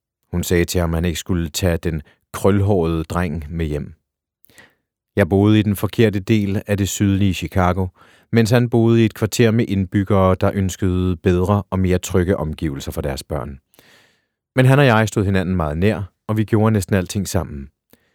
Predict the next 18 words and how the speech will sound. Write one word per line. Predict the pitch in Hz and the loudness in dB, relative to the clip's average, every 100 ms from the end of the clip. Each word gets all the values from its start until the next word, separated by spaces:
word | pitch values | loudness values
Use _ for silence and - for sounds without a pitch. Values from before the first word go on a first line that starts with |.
| _ _ - | _ _ -4
Vi | 82 | -2
var | |
begge | 78 87 87 90 - - | 0 0 0 -4 -10 -10
adoptivbørn, | 90 82 - 110 - 95 76 90 _ _ _ _ | -8 -6 -2 -2 0 -2 -2 -10 _ _ _ _
og | - 107 | -6 -4
vi | |
så | 110 127 | -2 0
ud | 135 135 120 - - | 0 0 -2 -10 -6
og | 127 | -6
følte | - 104 104 104 | 0 0 2 0
os | 82 - - | -2 -4 -12
som | - 90 | -8 -6
de | 98 | -6
brødre, | - 82 78 90 85 _ | -2 -2 -2 -2 -4 _
vi | 107 | 0
aldrig | 95 78 - 82 _ | 0 0 -8 -12 _
havde | 85 73 | -8 -6
haft. | 71 - - | -8 -10 -20